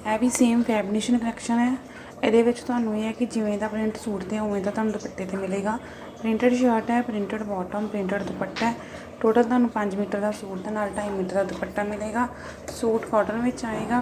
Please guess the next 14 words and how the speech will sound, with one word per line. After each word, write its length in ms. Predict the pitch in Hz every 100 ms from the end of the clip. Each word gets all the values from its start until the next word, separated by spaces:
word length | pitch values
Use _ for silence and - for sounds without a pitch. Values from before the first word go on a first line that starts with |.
| 240
ਫੈਬਨੇਸ਼ਨ 560 | 208 185 208 220 247 233
ਬ੍ਰਾਂਡ 380 | 214 202 214 220
ਹੈ। 120 | 269 - - - -
ਰੇਟ 300 | - 214 214
ਇਹਦਾ 160 | 208 220
ਵੀ 200 | 226 247
ਅੱਠ 80 | 226
ਸੌ 160 | - 240
ਰੁਪਏ 300 | 233 233 226
ਆ। 80 | 240
ਸ਼ਿਪਿੰਗ 320 | 226 220 220
ਚਾਰਜਸ 440 | 220 214 190 202 -
ਫ੍ਰੀ 320 | 196 208
ਹੈ, 120 | 226